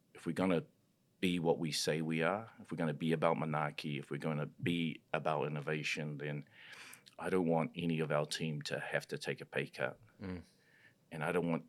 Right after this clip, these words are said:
Speaker 1: anybody to lose their job, and that's what we're working for right now. So as much as we're doing this for small business, for our own business, we're doing it for our people." And we just like, if we, if we, if we can't get money in a month, then,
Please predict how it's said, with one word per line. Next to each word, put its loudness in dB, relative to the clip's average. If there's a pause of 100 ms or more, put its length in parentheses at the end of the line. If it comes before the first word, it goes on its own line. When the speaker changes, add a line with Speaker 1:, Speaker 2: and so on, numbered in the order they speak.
Speaker 1:
anybody 0
to -8
lose -4
their -2
job, -2
and -4
that's -2
what -6
we're -6
working -4
for -6 (100)
right -6
now. -10 (680)
So -14
as -6
much 2
as 2
we're 2
doing 4
this 2
for -6
small 0
business, 0
for 4
our 2
own 2
business, -2 (420)
we're -2
doing 2
it 2
for -2
our -6
people." -8 (1040)
And -4 (760)
we -8
just -6
like, 0
if -6
we, 2 (120)
if -10
we, -4 (120)
if -10
we -2
can't 0
get 2
money 4
in 2
a 2
month, 2 (880)
then, -2